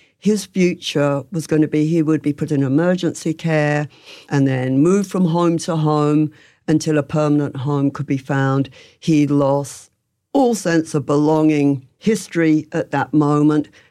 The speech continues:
And without a doubt, he was going to be far more likely to use drugs later for that acute pain and that feeling of bereavement or attempt suicide. And it was that image. So I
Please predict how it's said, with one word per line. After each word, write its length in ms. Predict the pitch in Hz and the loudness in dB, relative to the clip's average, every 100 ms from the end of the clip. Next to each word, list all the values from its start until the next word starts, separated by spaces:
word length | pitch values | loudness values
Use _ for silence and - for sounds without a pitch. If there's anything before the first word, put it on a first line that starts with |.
| _ | _
And 80 | 277 | 0
without 380 | 277 262 311 349 | 2 2 0 0
a 80 | 196 | -4
doubt, 880 | - 175 190 143 120 - - - - - - _ _ _ _ | -4 -4 -2 -2 -2 -4 -8 -16 -20 -20 -20 _ _ _ _
he 300 | - - 311 | -14 0 2
was 240 | 359 294 165 - | 2 -2 -2 -8
going 140 | - 185 | -2 -2
to 60 | |
be 120 | 170 175 | 0 -4
far 320 | 180 190 196 | -2 0 0
more 200 | 190 170 | 0 0
likely 320 | 170 165 160 | -2 -4 -6
to 160 | 160 165 | -6 -6
use 180 | 160 | -6
drugs 340 | 147 156 151 - | -4 -4 -4 -4
later 340 | 165 170 175 | -2 0 -2
for 120 | - 151 | -6 -8
that 180 | 156 - | -8 -8
acute 420 | - - 156 - | -12 -6 -6 -6
pain 600 | - 226 214 196 165 151 | -10 -4 -2 0 0 -2
and 140 | 131 | -4
that 160 | - _ | -12 _
feeling 360 | 202 180 160 | -4 0 2
of 160 | 151 120 - - - - _ _ | 0 -2 -12 -20 -20 -20 _ _
bereavement 840 | 165 160 160 175 214 180 143 131 - | -2 2 2 2 0 0 -2 -2 -6
or 200 | - 139 | -2 -2
attempt 360 | 123 - 123 117 | -2 -4 -6 -8
suicide. 1000 | - 190 185 185 - 170 165 165 165 - - - - - - | -8 -2 -2 -2 -6 -2 0 2 0 -4 -18 -20 -20 -20 -2
And 140 | 220 | 0
it 120 | 208 | 2
was 160 | 208 196 | 0 0
that 420 | 196 196 - - - _ _ _ _ | 0 -2 -4 -12 -18 _ _ _ _
image. 460 | - 233 226 175 - | 0 2 4 0 -2
So 500 | - 175 170 170 | -2 0 2 2
I 20 | 170 | 0